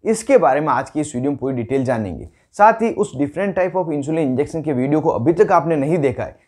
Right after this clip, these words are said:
जिसमें हमने एक ही वीडियो में पाँच छह इंसुलिन के बारे में जाना था, उसको देखने के लिए आप डिस्क्रिप्शन लिंक पर क्लिक कर सकते हैं।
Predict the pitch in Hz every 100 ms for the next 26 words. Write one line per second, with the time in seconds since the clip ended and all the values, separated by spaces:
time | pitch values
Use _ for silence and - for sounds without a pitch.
0 | - 175 175 190 185 185 131 170 202 147
1 | 131 170 170 143 160 165 165 151 151 170
2 | 175 165 139 135 131 113 101 - - -
3 | _ _ _ 202 - 247 208 202 202 196
4 | 180 139 - 160 156 160 151 170 170 170
5 | 180 175 170 170 175 190